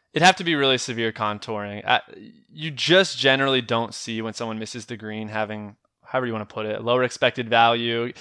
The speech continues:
as technical of a term as, as you wanna put on it.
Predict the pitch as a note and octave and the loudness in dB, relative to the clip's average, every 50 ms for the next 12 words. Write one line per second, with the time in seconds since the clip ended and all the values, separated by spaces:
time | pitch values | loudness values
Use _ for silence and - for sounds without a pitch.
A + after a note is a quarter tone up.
0 | - - - - - - E3 E3 D#3 D3 D3 C#3+ C#3 B2+ B2+ A#2+ - B2+ B2 B2 | -16 -14 -12 -8 2 2 2 2 2 0 2 2 2 2 2 0 -2 -2 -2 -2
1 | A#2+ A#2 A2+ - _ - - - - - - A#2+ A#2 B2 A#2+ A#2 A2+ A2 G#2+ - | -2 -4 -6 -8 _ -20 -20 -20 -20 -12 -10 -10 -8 -6 -4 -4 -4 -4 -6 -6
2 | - A2+ G#2+ A2+ A#2+ B2+ C#3 C#3+ C#3+ | -4 -2 0 2 2 2 2 0 -2